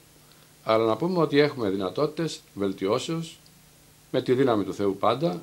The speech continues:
και με τον πνευματικό μας να προχωρήσουμε και να λύσουμε όσο δυνατόν περισσότερες από τις αμαρτίες μας μέσω του πνευματικού, ώστε να προχωρήσουμε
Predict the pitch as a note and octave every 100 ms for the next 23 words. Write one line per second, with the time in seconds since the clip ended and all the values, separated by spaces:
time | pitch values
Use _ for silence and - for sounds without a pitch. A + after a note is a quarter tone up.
0 | - - - - C3+ A2 G#2 G2 F2+ F2+
1 | F2 - D#3 D#3 D3 C3 G2+ F2+ G2 B2
2 | E3 E3 E3+ - - - - - - C#3+
3 | B2+ B2+ D#3 C3+ A#2+ C#3 - A#2+ A2+ G2+
4 | G2+ A2+ F#2+ - G2+ A#2+ A2 G2 F2+ -
5 | - - - - - - - - - A2+
6 | A2 G#2 G2+ F#2 G#2 G#2+ F#2 E2+ G#2+ G2+
7 | F#2+ F#2 F2 E2+ D#2+ - F3 D3 A2+ -
8 | B2 C3+ A#2+ G2 A2 C3 C3 G2+ F#2